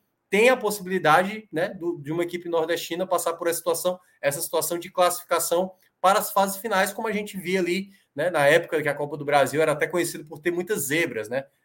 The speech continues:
Brasiliense, Santo, Santo André, Paulista, e eu acho que o Nordeste,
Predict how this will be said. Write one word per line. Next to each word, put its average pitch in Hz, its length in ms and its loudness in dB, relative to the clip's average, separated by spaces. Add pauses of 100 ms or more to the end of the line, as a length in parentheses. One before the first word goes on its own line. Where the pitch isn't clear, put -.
Brasiliense, 151 800 0
Santo, 131 440 -6
Santo 147 280 -10
André, 156 400 2
Paulista, 151 800 -2 (280)
e 139 80 -6
eu 143 100 4
acho 160 220 6
que 196 340 -4 (160)
o 151 100 -4
Nordeste, 175 920 4